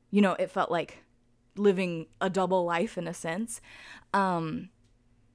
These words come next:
and I just remember being affirmed in that moment by my pastors, who were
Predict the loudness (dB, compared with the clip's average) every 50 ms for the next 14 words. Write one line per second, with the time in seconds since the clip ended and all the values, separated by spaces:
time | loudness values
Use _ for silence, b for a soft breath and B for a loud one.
0 | _ _ _ _ _ _ _ _ -2 0 0 0 0 -2 -2 -2 -2 -2 -2 -2
1 | -2 0 0 0 0 -2 -2 -4 -4 -6 -6 -4 -4 -4 -2 -2 -4 -4 -4 -6
2 | -6 -6 -6 -6 -6 -6 -6 -6 -6 -6 -6 -6 -8 -10 -10 -10 -8 -8 -8 -8
3 | -8 -10 -8 -8 -8 -2 0 2 2 2 0